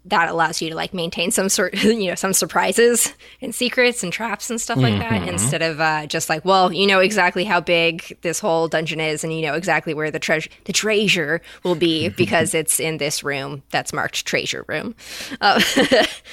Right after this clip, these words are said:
Speaker 1: Uh, but yeah, I think, I think that you did a great job recognizing that we were,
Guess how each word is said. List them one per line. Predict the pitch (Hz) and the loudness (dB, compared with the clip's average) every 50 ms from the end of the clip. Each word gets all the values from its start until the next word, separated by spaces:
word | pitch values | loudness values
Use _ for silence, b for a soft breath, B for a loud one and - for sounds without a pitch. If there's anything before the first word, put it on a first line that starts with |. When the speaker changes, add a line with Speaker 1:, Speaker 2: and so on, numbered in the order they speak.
| B B B B B B B B - | B B B B B B B B -2
Speaker 1:
Uh, | - 190 196 - 151 - | 0 2 2 2 2 0
but | - 196 - 208 196 - | -2 0 0 2 2 4
yeah, | - 370 269 151 | 2 2 4 4
I | 147 170 | 4 2
think, | 214 - - 285 285 277 269 - - - - | 2 2 0 0 0 0 -2 -6 -10 -2 0
I | 214 202 202 | 2 2 2
think | 220 - 240 220 214 220 220 - - _ | 2 0 0 0 2 0 -2 -6 -8 _
that | 190 180 180 175 170 170 170 170 165 165 - - | -2 -2 0 0 0 -2 -2 -4 -6 -8 -10 -10
you | - 170 170 | -10 -10 -6
did | - 180 170 | -4 -2 -2
a | 175 170 | -2 -2
great | - 175 165 170 | -2 -2 -2 -2
job | 165 - 165 160 165 160 | -2 -2 -2 -2 0 0
recognizing | 160 160 160 - 160 165 160 156 156 156 - 156 151 156 | -2 -4 -6 -6 -8 -10 -8 -8 -8 -8 -8 -10 -10 -8
that | 156 156 156 151 - | -8 -8 -10 -10 -10
we | 160 160 | -10 -10
were, | 156 160 170 175 170 151 151 170 | -8 -6 -6 -4 -4 -6 -6 -8